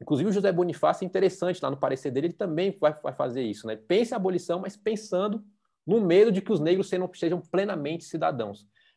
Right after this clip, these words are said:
É, e esse medo é sempre mediado ali pelo Haiti, né? Acho que o parecer do José Bonifácio, inclusive a Constituinte, é muito pedagógico nesse sentido, né? É, enfim, e o que que eu acho que é interessante dentro da, da, o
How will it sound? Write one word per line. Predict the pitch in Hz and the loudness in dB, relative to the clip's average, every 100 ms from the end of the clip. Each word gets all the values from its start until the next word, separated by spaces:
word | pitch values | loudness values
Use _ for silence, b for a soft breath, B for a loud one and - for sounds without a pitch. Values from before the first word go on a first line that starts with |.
| - | -6
É, | 110 107 107 104 110 - | -2 0 0 0 -4 2
e | 156 | 2
esse | 160 170 | 4 0
medo | 135 165 170 | 0 2 0
é | |
sempre | - - 180 190 196 | -4 -6 -4 -4 -4
mediado | 180 160 143 123 131 - _ _ - | -4 -2 0 0 0 -4 _ _ -2
ali | 139 113 | 0 0
pelo | 120 139 143 | -4 0 0
Haiti, | 151 - 120 | 0 -2 -6
né? | 104 104 - _ | -6 -8 -16 _
Acho | - - | -8 -6
que | |
o | 143 | 0
parecer | 156 160 190 | 2 2 2
do | 202 | 0
José | 180 175 | 0 -2
Bonifácio, | 151 139 - 127 127 | -2 -4 -4 -4 -4
inclusive | 123 127 | -6 -6
a | 131 | -6
Constituinte, | 120 - 131 139 156 | -8 -10 -8 -6 -4
é | |
muito | 143 165 185 208 190 - - | -2 -2 -2 -2 -2 -4 0
pedagógico | 160 175 120 156 147 - | 2 2 6 6 6 0
nesse | 123 120 | -10 -8
sentido, | 156 151 - 101 98 | -8 -8 -6 -8 -8
né? | 107 110 b b b - | -10 -12 b b b -8
É, | 101 104 104 104 101 98 _ _ _ - | -4 -2 -2 -2 -4 -6 _ _ _ 2
enfim, | 247 - 190 131 - _ _ _ 175 | 2 4 4 2 -2 _ _ _ 2
e | 226 214 - _ | 2 2 -8 _
o | - | 2
que | 240 | 2
que | 247 | 4
eu | 247 | 2
acho | 240 | 2
que | 240 | -2
é | |
interessante | 208 214 214 220 170 151 | 0 2 4 4 0 0
dentro | 139 156 156 151 | -2 -2 -4 -6
da, | 147 | -6
da, | |
o | - | -6